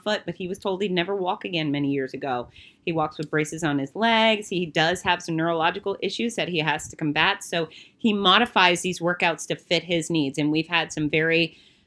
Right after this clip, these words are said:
um, detailed conversations about this, and I always end up saying, "Brian, you gotta do what feels best to you because I'm not your doctor or your physical therapist. They know best."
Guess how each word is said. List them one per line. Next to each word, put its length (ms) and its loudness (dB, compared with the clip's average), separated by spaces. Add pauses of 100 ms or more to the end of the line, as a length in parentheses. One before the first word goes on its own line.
(140)
um, 680 0
detailed 360 -2
conversations 720 -2
about 320 -2
this, 220 0
and 100 2
I 120 2
always 260 2
end 140 2
up 80 -4
saying, 260 2
"Brian, 400 6
you 80 2
gotta 180 2
do 280 0
what 200 -2
feels 300 -2
best 360 0
to 80 -4
you 380 0
because 540 -2
I'm 180 -2
not 160 -2
your 100 -2
doctor 360 0
or 140 -2
your 120 0
physical 360 -8
therapist. 500 -4
They 100 2
know 200 2
best." 420 0